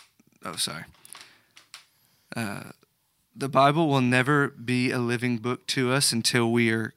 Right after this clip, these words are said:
convinced that God is articulate in his, in his universe. To jump from a dead, impersonal world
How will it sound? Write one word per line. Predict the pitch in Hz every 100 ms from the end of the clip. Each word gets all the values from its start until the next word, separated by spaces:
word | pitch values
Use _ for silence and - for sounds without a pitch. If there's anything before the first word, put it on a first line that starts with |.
| -
convinced | 123 113 123 147 - -
that | 104
God | - 120 120
is | 113 117
articulate | 110 - 127 - 120 113 110 -
in | 117
his, | 120 82 - -
in | 120
his | 120 110
universe. | 131 101 101 98 101 - - - - _ -
To | 127
jump | 117 120 156 -
from | - 139 131 131 -
a | - 123
dead, | 117 123 127 139 - - _ _ _ -
impersonal | 131 139 135 127 - 135 127
world | 113 113 110 107